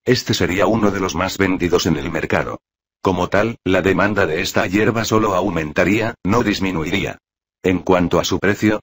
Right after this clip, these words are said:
naturalmente caería gradualmente antes de reajustarse lentamente a su nuevo nivel normal. Según la estimación inicial de Chen Feng, el valor adecuado de esta hierba suspirante debería ser de alrededor de mil yuanes.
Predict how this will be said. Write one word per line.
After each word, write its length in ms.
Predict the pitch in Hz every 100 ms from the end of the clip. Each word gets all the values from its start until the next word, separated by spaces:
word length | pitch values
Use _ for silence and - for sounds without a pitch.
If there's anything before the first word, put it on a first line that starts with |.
| -
naturalmente 760 | 92 90 90 98 98 110 113
caería 360 | 98 85 98 101
gradualmente 760 | 90 87 87 98 101 107 95
antes 320 | 90 98 123 -
de 100 | 101
reajustarse 760 | 95 - 95 - 95 107 123
lentamente 580 | 104 101 101 104 117 87
a 40 |
su 140 | - 82
nuevo 280 | 104 110
nivel 280 | 92 92 139
normal. 440 | 95 85 85 52 - _ _ _ _ _ _
Según 380 | - 104 90 95
la 120 | 87
estimación 640 | 80 - 107 107 104 117 107
inicial 420 | 101 90 98 98
de 80 | 98
Chen 220 | - 110
Feng, 300 | 101 110 110 -
el 120 | 101
valor 280 | 101 120 131
adecuado 500 | 104 101 120 127 101
de 140 | 78
esta 280 | 87 - 92
hierba 380 | 95 110 113 110
suspirante 600 | 101 - 85 101 98 95
debería 360 | 85 87 107
ser 220 | - 117
de 100 | 92
alrededor 580 | 90 85 92 78 90 104
de 120 | 95
mil 140 | 98 104
yuanes. 520 | 92 80 - - -